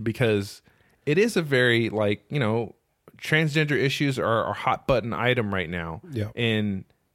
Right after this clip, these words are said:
Speaker 1: you couldn't make a movie like this today, m-,
Speaker 2: Not with that
Speaker 1: poking,
Speaker 2: ending.
Speaker 1: poking fun
Speaker 2: Yeah.
Speaker 1: of how disgusting it would be
Speaker 2: Yeah.
Speaker 1: if you found out someone was actually
Speaker 2: Right.
Speaker 1: a woman or a man or vice versa, whatever it is,
Speaker 2: Yeah.
Speaker 1: right?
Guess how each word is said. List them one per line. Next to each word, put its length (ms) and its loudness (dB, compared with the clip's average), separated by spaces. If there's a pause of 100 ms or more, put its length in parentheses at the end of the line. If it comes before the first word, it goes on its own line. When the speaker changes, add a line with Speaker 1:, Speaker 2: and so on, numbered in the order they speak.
Speaker 1:
you 140 0
couldn't 280 2
make 160 2
a 60 2
movie 300 2
like 180 2
this 180 -2
today, 520 0 (200)
m-, 220 -4 (240)
Speaker 2:
Not 200 4
with 100 2
that 100 4
Speaker 1:
poking, 240 4
Speaker 2:
ending. 160 -2
Speaker 1:
poking 300 0
fun 480 2
Speaker 2:
Yeah. 160 2 (400)
Speaker 1:
of 640 0 (340)
how 460 0
disgusting 760 -2
it 140 -2
would 160 -6
be 460 -8
Speaker 2:
Yeah. 260 2
Speaker 1:
if 160 -4
you 80 -6
found 260 -2
out 140 -4
someone 300 -4
was 160 -4
actually 640 -6 (200)
Speaker 2:
Right. 180 0
Speaker 1:
a 60 -4
woman 320 0
or 120 -4
a 20 -6
man 220 -6
or 60 -4
vice 220 -8
versa, 240 -10
whatever 260 -4
it 60 0
is, 240 -2
Speaker 2:
Yeah. 60 0
Speaker 1:
right? 240 0